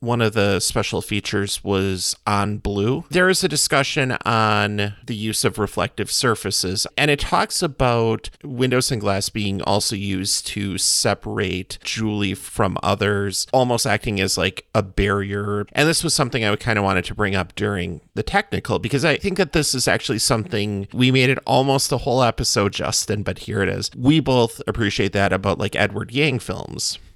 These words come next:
But the way that it's used here, it's actually, it serves a purpose as kind of being that buffer for Julie. What I kind of read into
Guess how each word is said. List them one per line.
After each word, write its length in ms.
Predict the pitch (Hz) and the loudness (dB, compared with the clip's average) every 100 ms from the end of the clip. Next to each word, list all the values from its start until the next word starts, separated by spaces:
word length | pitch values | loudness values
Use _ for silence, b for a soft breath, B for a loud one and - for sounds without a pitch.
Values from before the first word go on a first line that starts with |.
| _ - | _ 2
But 320 | 147 123 - | 4 2 -4
the 100 | 170 | -4
way 240 | 151 160 156 | 0 0 2
that 140 | 143 | 0
it's 220 | 127 - | -2 -4
used 340 | 135 113 - - | -2 0 0 -2
here, 460 | - 226 123 104 - | 0 4 4 4 0
it's 200 | 107 107 | 0 0
actually, 580 | 110 - 110 98 92 - | 2 2 0 0 -2 0
it 160 | 131 - | 0 2
serves 320 | - 113 - | 2 0 -2
a 60 | 107 | -2
purpose 480 | - 143 117 101 | 2 2 2 -2
as 160 | 107 - | -2 -2
kind 240 | - 101 | 0 0
of 180 | 90 92 | 0 -2
being 240 | 107 98 104 | -2 -2 -2
that 240 | 82 - | -4 -4
buffer 340 | 113 98 - | -6 -6 -8
for 320 | 98 127 131 107 | -6 0 0 0
Julie. 460 | - 101 92 90 | -2 -6 -6 -6
What 260 | - 147 165 | -6 -2 0
I 160 | 151 | 2
kind 220 | 185 202 185 | 0 -4 -4
of 240 | 160 131 | -4 -4
read 240 | 120 110 | -6 -4
into 840 | 101 104 - - 107 104 98 95 | -2 -4 -4 -4 -2 -2 -2 -2